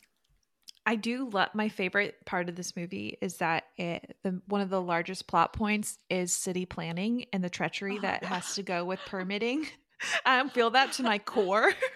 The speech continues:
Speaker 1: <laughs> I was like, "I just love that the main character works for city inspections, and we have to go to the city center or the, uh, the courthouse to get a permit for a building." <laughs> And then you see how,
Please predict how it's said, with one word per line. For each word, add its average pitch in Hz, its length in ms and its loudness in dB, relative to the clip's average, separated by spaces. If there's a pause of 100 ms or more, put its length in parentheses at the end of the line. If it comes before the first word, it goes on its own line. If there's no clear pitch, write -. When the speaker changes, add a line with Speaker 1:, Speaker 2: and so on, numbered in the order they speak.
(100)
Speaker 1:
<laughs> - 840 -8
I 294 80 8
was 311 100 4
like, 294 240 4
"I 269 180 6
just 320 260 -2
love 254 180 2
that 254 140 0
the 247 100 2
main 220 260 0
character 208 460 -2
works 185 240 -8
for 202 160 -10
city 180 260 -8
inspections, 165 880 -4 (320)
and 196 260 2
we 202 120 0
have 180 180 0
to - 80 -8
go 185 120 2
to 180 60 0
the 175 80 -4
city 175 480 -4 (540)
center 170 420 -2
or 175 200 0
the, 165 340 0 (140)
uh, 185 280 -4
the 208 120 -8
courthouse 190 680 -2
to 196 120 -4
get - 520 0 (500)
a 202 60 -4
permit 185 480 -2
for 196 120 -4
a 185 40 -2
building." 175 560 -4
<laughs> 240 40 -6 (720)
And 262 140 2
then 247 160 4
you 247 100 -2
see 247 220 -4
how, 214 300 4